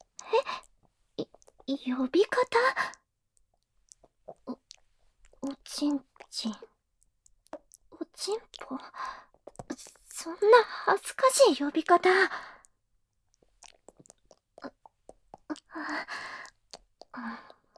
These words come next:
わかりました。今回は、じゃあ、おちんちんと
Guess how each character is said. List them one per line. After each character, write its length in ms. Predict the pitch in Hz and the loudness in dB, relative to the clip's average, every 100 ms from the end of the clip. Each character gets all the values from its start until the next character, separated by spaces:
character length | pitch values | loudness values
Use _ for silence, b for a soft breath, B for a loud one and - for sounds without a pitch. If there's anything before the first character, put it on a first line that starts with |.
| - | -14
わ 240 | 302 247 240 | -6 -4 -4
か 180 | - 233 | -2 0
り 120 | 240 | 0
ま 140 | 240 | 0
し 120 | 247 - | -2 -4
た。 300 | - - - B B B B _ - _ - - B B B B B B - - - - _ - - _ - _ - | -8 -10 -14 B B B B _ -20 _ -20 -20 B B B B B B -20 -20 -20 -20 _ -20 -20 _ -20 _ -4
今 260 | 285 285 | 2 2
回 220 | 277 254 | 2 -2
は、 260 | 214 - - - - _ _ - | -4 -10 -14 -16 -20 _ _ -10
じ 160 | - | -2
ゃ 200 | 254 247 | -2 -2
あ、 80 | - - B B B B _ - - _ _ _ _ _ _ - _ - - | -6 -8 B B B B _ -20 -20 _ _ _ _ _ _ -20 _ -20 -8
お 120 | 294 302 | -6 -6
ち 340 | - - 370 | -6 -6 -6
ん 80 | 359 _ - - _ - | -8 _ -20 -20 _ -14
ち 200 | - 240 | -6 -6
ん 120 | 233 - _ _ | -6 -14 _ _
と 80 | - | -14